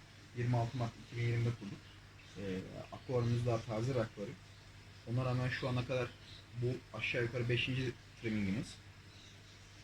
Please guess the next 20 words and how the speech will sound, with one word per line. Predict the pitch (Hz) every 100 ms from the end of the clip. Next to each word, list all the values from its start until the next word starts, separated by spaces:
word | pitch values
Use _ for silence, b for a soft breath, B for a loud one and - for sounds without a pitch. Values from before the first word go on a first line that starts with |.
| 117
Yani | 110 90
beşinci | 107 - 127 120
budamamıza | 120 120 117 120
geçtik. | 110 98 - - - - - - - - - - - - -
E, | 101 95 95 -
komple | 147 135 127 113
bitkilerde | 113 113 101 90 - - 110
beşinci | 107 110 104
budamamızı | 101 101 95 98 101
yaptık. | 95 - - - - - - - - - 120
Bitkilerde | 117 139 143
çok | - - -
hızlı | 131 139
bir | 131
gelişim | 139 139 - 147
var. | 143 - - - - - - -
Bunu | 123 135
biraz | 135 131 127
yavaşlatmamız | 127 120 120 143 - 131 131
gerekiyor. | 123 117 110 131